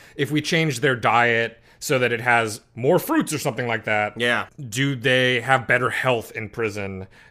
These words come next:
Speaker 1: and, you know, suffer from fewer illnesses while they're imprisoned or something like that? Like, you could do that kind of study.
Speaker 2: Right.
Speaker 1: But what you can't do is the kind of study that was definitely done in the nineteen sixties that we're about to talk about,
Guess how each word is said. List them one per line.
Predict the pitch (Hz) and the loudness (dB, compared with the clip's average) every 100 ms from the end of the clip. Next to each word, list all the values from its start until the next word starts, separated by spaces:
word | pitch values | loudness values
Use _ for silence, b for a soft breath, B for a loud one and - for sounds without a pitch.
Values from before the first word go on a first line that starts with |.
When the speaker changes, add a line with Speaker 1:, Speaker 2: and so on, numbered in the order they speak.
| - | -4
Speaker 1:
and, | 113 107 104 101 104 | 0 0 0 -4 -8
you | 120 | -2
know, | 117 101 104 - - | 0 0 -4 -10 -4
suffer | - 147 135 | 0 0 0
from | 110 117 | -6 -8
fewer | 117 117 113 | -4 -2 0
illnesses | 120 113 110 113 98 | 0 0 -2 -4 -6
while | 104 101 95 | -4 -4 -2
they're | 95 | -4
imprisoned | 92 95 90 - 85 | -8 -10 -12 -12 -18
or | |
something | 87 87 90 | -16 -14 -14
like | 87 | -12
that? | 90 | -6
Like, | 123 | -2
you | 170 | -2
could | 226 165 | -2 0
do | 165 | 0
that | 120 110 127 | 2 0 0
kind | - 107 | -4 -8
of | - | -8
study. | - 87 - - - | -10 -12 -16 -20 -8
Speaker 2:
Right. | 117 110 95 B B | -6 -4 -8 B B
Speaker 1:
But | 131 262 240 - b b - | 0 2 2 -2 b b -8
what | 143 151 | -4 -4
you | 135 | -4
can't | - 320 330 165 | -2 -2 0 2
do | 151 143 139 147 151 | 4 6 4 2 -2
is | 127 | -2
the | 147 | 0
kind | 160 151 | 2 2
of | 139 | 0
study | - 143 135 131 123 113 b | 0 0 2 0 -2 -6 b
that | 135 135 | -4 -2
was | 123 | 0
definitely | 139 143 156 143 | 2 2 2 0
done | 139 139 135 | 2 2 2
in | |
the | 131 | 0
nineteen | 135 135 127 | 0 -2 -6
sixties | - 247 - 139 117 | -4 -4 -2 -4 -2
that | 120 | 0
we're | |
about | 113 113 110 | 2 0 -2
to | |
talk | 104 92 - | -6 -8 -8
about, | - 95 | -18 -20